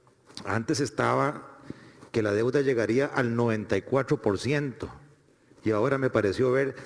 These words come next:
setenta y cuatro por ciento en el dos mil veinticuatro. Eso es bien importante para nosotros, incluso para este ejercicio, porque estábamos suponiendo amortizaciones importantes, recursos para amortizar diez, quince puntos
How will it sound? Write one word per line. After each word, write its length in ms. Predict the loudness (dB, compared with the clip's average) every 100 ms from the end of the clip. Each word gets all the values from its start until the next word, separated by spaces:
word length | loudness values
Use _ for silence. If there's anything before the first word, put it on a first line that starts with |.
| -12
setenta 720 | -4 0 2 2 2 2 0
y 60 | 4
cuatro 320 | 2 2 2
por 160 | 2 2
ciento 320 | 0 2 0
en 80 | 2
el 80 |
dos 120 | 0 0
mil 180 | 0
veinticuatro. 760 | 0 -2 -2 -2 -2 -4 -10 -14 -16 -14 -16 -18 -20 -20 -18 -10
Eso 180 | -6 -4
es 80 |
bien 160 | -2 -2
importante 640 | -2 -2 0 0 0 0
para 220 | 0 0 0
nosotros, 480 | -2 -2 0 -2
incluso 340 | -2 -2 -2 -2
para 180 | -2 -2
este 200 | -2 -2
ejercicio, 680 | -2 -2 -2 -2 -4 -8 -10 -20 -20 -20 -20 _ _ _ -8
porque 180 | -4 -4
estábamos 480 | -2 -2 0 -2
suponiendo 460 | -2 -2 -2 -2 -2
amortizaciones 800 | -2 -4 -2 -4 -2 -2 -2 -2
importantes, 640 | -2 -2 0 0 -2 -2
recursos 500 | -2 0 0 0 0
para 200 | 0 0
amortizar 500 | 0 -2 -2 0 0 0
diez, 220 | -2 0
quince 260 | -2 -2
puntos 560 | -2 -4 -6 -4 -6